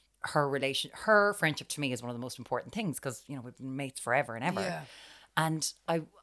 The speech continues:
Speaker 1: I just found it very difficult to get my head around,
Speaker 2: Mm-hmm.
Speaker 1: "Oh, just move on. You know, you're in a different stage now.
Speaker 2: Yes.
Speaker 1: You don't have the same worries and issues as she has. She can't come out with you on Friday, Saturday and Sunday night."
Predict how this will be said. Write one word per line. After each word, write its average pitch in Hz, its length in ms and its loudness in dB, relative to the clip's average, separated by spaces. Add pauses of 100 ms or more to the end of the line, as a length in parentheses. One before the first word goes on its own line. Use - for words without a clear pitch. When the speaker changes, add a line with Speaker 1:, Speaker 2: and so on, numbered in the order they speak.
(140)
Speaker 1:
I 170 80 6
just 202 220 2
found 196 160 2
it - 60 -8
very 156 240 0
difficult 226 580 0
to 147 60 -4
get 165 140 -2
my 151 80 0
head 170 240 2
around, 120 440 0
Speaker 2:
Mm-hmm. 180 400 -6
Speaker 1:
"Oh, 196 120 -10
just - 180 -12
move 185 200 -8
on. 139 400 0
You 147 120 -8
know, 135 300 -6
you're 139 260 -6
in 160 60 -4
a 156 40 -8
different 139 300 -4
stage 127 460 -2
now. 95 260 -6 (200)
Speaker 2:
Yes. 170 420 -4
Speaker 1:
You 143 100 -4
don't 165 340 2
have 131 140 -2
the 117 60 -8
same 117 260 -2
worries 104 520 -4
and 131 120 -2
issues 113 380 -4 (260)
as 120 140 2
she 123 220 0
has. 117 400 0 (340)
She - 240 4
can't 175 520 0
come 117 160 -4
out 117 180 -4
with 120 160 -8
you 104 240 -6 (180)
on 123 120 2
Friday, 113 260 2
Saturday 110 320 -4
and 117 120 -8
Sunday 113 260 -2
night." 104 340 0